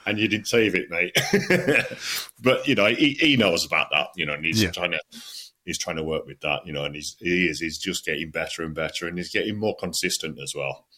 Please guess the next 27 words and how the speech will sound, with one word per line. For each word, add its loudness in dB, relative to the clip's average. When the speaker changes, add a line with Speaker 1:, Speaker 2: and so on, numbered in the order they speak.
Speaker 2:
I 0
mean, 6
he's 6
only 6
twenty-four, 6
which 6
is, 6
in 4
the 8
life 6
of 2
a 6
goalkeeper, 6
is, 6
is 4
pretty 4
young. 2
Speaker 1:
Yeah, 6
I, 4
I 6
was 4
twenty-six 2
when 2
I 2
joined 0
the -8
club. -2